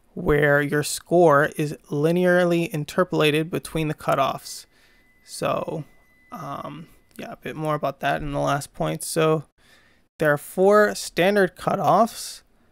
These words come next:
uh, and they'll give you ninety points, seventy points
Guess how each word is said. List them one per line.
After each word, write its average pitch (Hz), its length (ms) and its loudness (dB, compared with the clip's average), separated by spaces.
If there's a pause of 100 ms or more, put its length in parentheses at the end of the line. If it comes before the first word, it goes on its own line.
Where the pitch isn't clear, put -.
(380)
uh, 135 340 -4
and 151 240 -4
they'll 156 100 4
give 156 240 -2
you 156 200 -2
ninety 135 500 -2
points, 214 840 0 (300)
seventy 180 540 -2
points 170 720 0